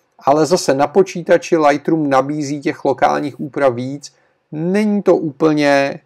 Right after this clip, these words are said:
ideální a přestože to funguje pěkně, a tady si vyberu třeba štětec, řeknu, že chci trošičku zesvětlovat a teď si tady kreslím tu úpravu.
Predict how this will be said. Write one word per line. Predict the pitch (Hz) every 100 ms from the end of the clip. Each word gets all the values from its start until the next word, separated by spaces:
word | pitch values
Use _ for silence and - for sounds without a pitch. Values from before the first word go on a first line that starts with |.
| _
ideální | - 123 131 131 131 131 131 131 -
a | -
přestože | - 156 - 156 160
to | 170
funguje | - 151 175 -
pěkně, | - - 127 135 151 170 _ _ _ _ _ _ -
a | 117 120 117 117 110
tady | 120 120 123
si | - 123
vyberu | 117 120 110
třeba | - -
štětec, | - - 151 151 143 139 - _ _ _ _ -
řeknu, | 123 127 131 120
že | 120
chci | - 123
trošičku | 120 - 117 - _ - _ -
zesvětlovat | 135 147 - - 143 - 135 131 123 123 - _ _ _ -
a | 110
teď | 139 135
si | -
tady | 127 127 120
kreslím | - 131 - 143 131
tu | 120
úpravu. | 113 107 131 135 151 185